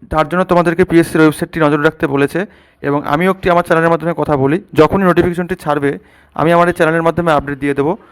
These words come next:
আর একটি কথা তোমাদের বলে রাখি, তোমরা সবাই জানো যে ওয়েস্ট বেঙ্গলে ওবিসির কেস চলার জন্য কোনো রকম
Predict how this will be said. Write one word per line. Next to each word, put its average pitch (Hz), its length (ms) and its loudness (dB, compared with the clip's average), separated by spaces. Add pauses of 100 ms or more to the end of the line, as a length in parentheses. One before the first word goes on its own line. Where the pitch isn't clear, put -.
(200)
আর 147 100 0
একটি 165 140 0
কথা 190 160 -4
তোমাদের 180 260 -6
বলে 151 200 -4
রাখি, 156 240 -4
তোমরা 151 180 -8
সবাই 165 300 -8
জানো 143 280 -4 (340)
যে 147 60 -2
ওয়েস্ট 160 300 0
বেঙ্গলে 185 280 -2
ওবিসির 160 380 -4
কেস 180 260 -6
চলার 160 260 -2
জন্য 156 280 -4 (420)
কোনো 170 200 0
রকম 185 300 0